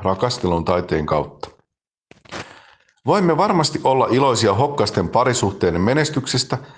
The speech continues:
sillä ainakin viime öiden perusteella naisten joukkueessa Malin on hiihdetty jopa kolme kertaa saman kilpailun aikana. <clears throat> Niin. Kisoja seuraavat voitonjuhlat voisivat toki jäädä hieman lyhyemmiksi,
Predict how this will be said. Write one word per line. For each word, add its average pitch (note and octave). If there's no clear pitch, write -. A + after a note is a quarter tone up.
sillä C3
ainakin C#3
viime C#3+
öiden B2
perusteella A#2
naisten C3+
joukkueessa G#2+
Malin A#2
on A#2
hiihdetty A2+
jopa A#2
kolme C3+
kertaa G#2
saman B2
kilpailun F#2
aikana. F#2
<clears throat> G#2+
Niin. E2
Kisoja D3
seuraavat A#2
voitonjuhlat G2+
voisivat G2+
toki G#2+
jäädä G2
hieman F#2+
lyhyemmiksi, G#2